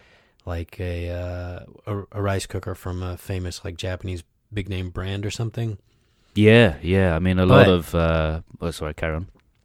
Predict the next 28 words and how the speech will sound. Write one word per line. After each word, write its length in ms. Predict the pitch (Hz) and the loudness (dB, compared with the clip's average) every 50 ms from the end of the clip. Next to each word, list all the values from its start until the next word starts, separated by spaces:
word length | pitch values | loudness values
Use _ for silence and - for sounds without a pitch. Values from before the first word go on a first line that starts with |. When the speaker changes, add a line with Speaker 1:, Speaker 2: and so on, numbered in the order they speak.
| _ _ _ _ - | _ _ _ _ 0
Speaker 1:
Well, 160 | 117 117 117 113 | 4 6 6 6
I 40 | |
was 80 | 113 110 | 6 4
just 140 | 107 101 - | 2 0 -2
gonna 180 | 113 104 101 | 0 0 0
say 440 | 95 - - 120 120 117 104 95 90 87 | 0 -2 -2 0 2 2 2 0 0 -2
that 260 | 92 92 92 87 - - | -2 -4 -4 -6 -8 -10
I 100 | 101 95 | -12 -10
found 320 | - - 107 104 101 98 | -8 -6 -6 -4 -4 -2
out 220 | 98 95 90 - - | -4 -4 -6 -6 -6
that, 340 | - 92 87 - - - 101 | -6 -6 -6 -8 -10 -8 -6
uh, 260 | 92 92 90 90 90 | -6 -4 -4 -6 -6
a 40 | 92 | -4
lot 160 | 98 101 101 | -2 -2 -2
of 60 | 104 | -2
those 160 | 101 98 95 87 | -2 -4 -4 -4
big 240 | 85 101 92 90 | -4 -6 -6 -6
companies, 960 | - - 104 107 110 - 110 98 92 92 92 90 90 90 85 82 - - - - - | -6 -4 -4 -4 -4 -4 -4 -4 -2 -4 -4 -4 -6 -6 -6 -8 -8 -10 -12 -12 -12
uh, 260 | - 101 92 90 87 | -8 -6 -6 -6 -6
for 180 | 87 - - 90 | -8 -10 -10 -8
overseas 460 | 95 104 101 101 92 - - 95 87 | -6 -4 -4 -4 -6 -6 -6 -6 -6
markets, 600 | 95 95 98 101 95 - - 87 85 - - - - - 117 - - - | -6 -6 -6 -6 -6 -8 -10 -10 -10 -12 -16 -18 -16 -18 -18 -18 -18 -16
so 220 | - - - - 107 | -14 -8 -4 -2 -2
in 80 | 104 | -2
Japan, 540 | 98 98 - - - 123 123 123 117 110 104 | -2 -2 2 2 2 4 4 2 2 0 0
they 80 | 98 92 | -2 -4
will 180 | 95 98 95 | -4 -6 -6
sell 640 | - - - - 107 101 101 104 104 101 98 90 | -6 -6 -4 -2 -2 0 0 0 0 -2 -4 -6